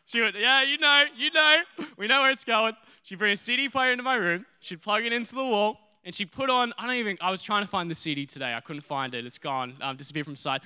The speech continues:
She'd put on a worship C D. And you know what? It worked so well.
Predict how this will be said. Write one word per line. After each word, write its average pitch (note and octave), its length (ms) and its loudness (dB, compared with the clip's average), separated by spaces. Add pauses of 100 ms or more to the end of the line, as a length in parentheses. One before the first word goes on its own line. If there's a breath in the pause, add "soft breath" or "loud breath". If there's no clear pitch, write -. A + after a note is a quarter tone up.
(120 loud breath)
She'd G3 160 -10
put C4 140 -6
on B3+ 120 -2
a A3+ 40 -2
worship G3 460 -2
C C#3 180 -6
D. A#2 240 -10 (340 soft breath)
And G#3 80 -12
you A#3 120 2
know C#4+ 240 0
what? G3+ 320 0 (720)
It D#4 180 -6
worked A#3+ 460 0
so D#4 760 2
well. G3+ 440 0